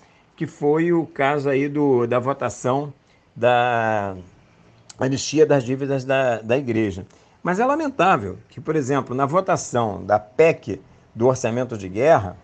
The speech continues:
né, o próprio psol tenha votado junto com o P T e o P C do B sem nenhuma contrapartida para a classe trabalhadora.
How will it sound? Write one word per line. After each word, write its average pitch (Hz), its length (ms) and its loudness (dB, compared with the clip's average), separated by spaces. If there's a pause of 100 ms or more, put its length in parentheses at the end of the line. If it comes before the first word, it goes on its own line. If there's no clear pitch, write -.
(120)
né, 147 260 -4 (560)
o 233 160 -2
próprio 269 360 -4
psol 208 540 0
tenha 180 200 0
votado 160 440 0
junto 156 220 -6
com 180 100 -6
o 165 40 -6
P 170 160 0
T 143 320 2
e 131 80 0
o 127 60 -4
P 135 100 -2
C 135 160 -4
do 117 100 -4
B 165 140 0
sem 247 260 2
nenhuma 262 600 0
contrapartida 214 920 0
para 208 100 0
a - 40 -4
classe 170 280 -2
trabalhadora. 180 640 2